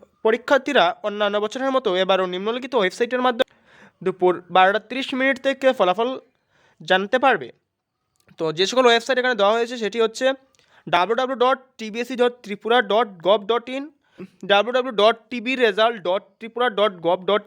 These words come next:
ইন, ডাব্লিউ ডাব্লিউ ত্রিপুরা ইনফো ডট কম, ডাব্লিউ ডাব্লিউ জাগরণজোশ ডট কম, ডাব্লিউ ডাব্লিউ ডট রেজাল্ট শিক্ষা ডট ডাব্লিউ ডাব্লিউ ইন্ডিয়া এক্সপ্রেস ডট কম। বিদ্রোহ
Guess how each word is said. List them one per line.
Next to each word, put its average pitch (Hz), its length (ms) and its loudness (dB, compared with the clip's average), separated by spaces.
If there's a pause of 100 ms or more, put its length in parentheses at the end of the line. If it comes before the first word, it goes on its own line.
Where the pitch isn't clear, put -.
(100)
ইন, 208 180 -2 (280)
ডাব্লিউ 180 300 0
ডাব্লিউ 254 320 -2
ত্রিপুরা 220 520 0
ইনফো 233 260 0
ডট 185 340 0
কম, 233 200 0 (400)
ডাব্লিউ 185 320 0
ডাব্লিউ 254 400 -4 (760)
জাগরণজোশ 220 760 0 (140)
ডট 185 180 0
কম, 247 200 2 (360)
ডাব্লিউ 202 220 2
ডাব্লিউ 247 260 0
ডট 208 420 2
রেজাল্ট 175 400 -2
শিক্ষা 247 340 -4
ডট 202 280 2 (100)
ডাব্লিউ 185 260 -2
ডাব্লিউ 233 240 0 (140)
ইন্ডিয়া 202 340 2
এক্সপ্রেস 214 500 -2 (100)
ডট 170 180 -4
কম। 147 180 -2 (1000)
বিদ্রোহ 208 320 0